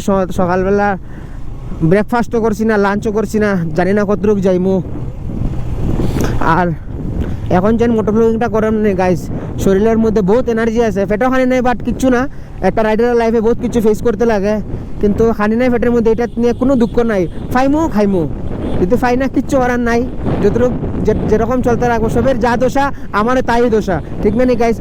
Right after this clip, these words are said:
আপনারা কইন। আর মাইন্ড পুরো ফ্রেশ হয়ে গেছে, এখন মানে শরীরের মধ্যে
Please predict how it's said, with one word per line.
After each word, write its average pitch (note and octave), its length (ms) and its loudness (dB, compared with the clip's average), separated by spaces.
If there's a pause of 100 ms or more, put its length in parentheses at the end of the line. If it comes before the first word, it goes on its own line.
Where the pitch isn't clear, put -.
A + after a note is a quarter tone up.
আপনারা A3 320 0
কইন। A3 140 0 (1700)
আর G3+ 80 2 (140)
মাইন্ড G#3+ 160 0 (160)
পুরো B3 120 2 (100)
ফ্রেশ A#3 180 2
হয়ে A#3+ 120 0
গেছে, A3 200 -2 (280)
এখন G3 180 0 (120)
মানে G3+ 140 2 (140)
শরীরের G3+ 280 2
মধ্যে G#3 160 2